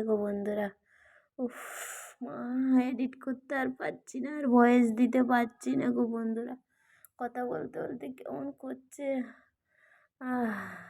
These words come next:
তারপর চলে এসছে পাঁপড়, পাঁপড় আর মিষ্টি। মিষ্টিটাও দারুণ ছিল গো বন্ধুরা, সত্যিকারে তোমাদের একটুখানি খাইয়ে দেবো, না খাওয়ালে তোমরা বুঝতে পারবে। মিষ্টিটাও দারুণ ছিল।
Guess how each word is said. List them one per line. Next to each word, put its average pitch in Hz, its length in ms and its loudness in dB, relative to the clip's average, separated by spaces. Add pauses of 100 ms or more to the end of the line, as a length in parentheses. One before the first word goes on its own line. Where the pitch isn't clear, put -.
(640)
তারপর 269 280 2 (120)
চলে 262 260 0
এসছে 262 240 -6 (140)
পাঁপড়, 247 520 0 (380)
পাঁপড় 247 520 0 (100)
আর 233 80 0 (120)
মিষ্টি। 226 340 -8
মিষ্টিটাও 247 640 -4
দারুণ 220 420 4 (120)
ছিল 226 240 0
গো 214 160 2
বন্ধুরা, 214 380 -4
সত্যিকারে 220 640 -4 (100)
তোমাদের 214 320 -6
একটুখানি 226 500 -6
খাইয়ে 202 340 -2
দেবো, 202 200 -2 (760)
না 214 160 -4 (140)
খাওয়ালে 226 360 8 (100)
তোমরা 220 220 2
বুঝতে 202 320 -4
পারবে। 202 240 -4
মিষ্টিটাও 208 520 -10 (100)
দারুণ 185 300 -4
ছিল। 190 260 -8